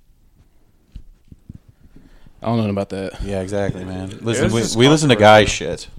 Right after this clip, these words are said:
Speaker 3: All right.
Speaker 1: What's today? March,
Speaker 2: Yeah.
Speaker 1: um, thirteenth?
Speaker 3: Yeah.
Speaker 1: March thirteenth, twenty twenty-three. Today is the day that the Jews no longer run the media.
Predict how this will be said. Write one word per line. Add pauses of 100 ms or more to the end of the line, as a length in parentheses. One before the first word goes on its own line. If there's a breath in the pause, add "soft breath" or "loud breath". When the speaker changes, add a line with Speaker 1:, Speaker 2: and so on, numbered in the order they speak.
(120)
Speaker 3:
All
right. (840 soft breath)
Speaker 1:
What's
today?
March,
Speaker 2:
Yeah.
Speaker 1:
um,
thirteenth? (160)
Speaker 3:
Yeah.
Speaker 1:
March
thirteenth,
twenty
twenty-three.
Today
is
the
day (260 loud breath)
that
the
Jews
no
longer
run
the
media.